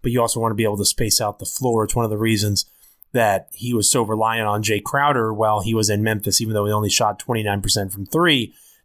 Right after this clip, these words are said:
during his time with the Grizzlies. Obviously, Jay Crowder's doing a great job for the Miami Heat now.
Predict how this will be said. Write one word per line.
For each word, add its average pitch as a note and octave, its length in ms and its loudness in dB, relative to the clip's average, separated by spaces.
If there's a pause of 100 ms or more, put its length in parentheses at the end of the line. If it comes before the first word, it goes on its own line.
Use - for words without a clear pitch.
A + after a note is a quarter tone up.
during C#3+ 280 4
his A#2 160 2
time A#2+ 320 -2
with A2+ 140 -2
the G#2+ 60 -4
Grizzlies. A2+ 460 0
Obviously, G#2 300 -2
Jay G2+ 180 0
Crowder's G2+ 360 0
doing G2 200 -2
a F#2 60 -2
great G#2 240 0
job G2+ 220 0
for G#2+ 80 -4
the G2+ 60 -2
Miami F#2+ 340 -2
Heat F2+ 220 0
now. A#2+ 420 0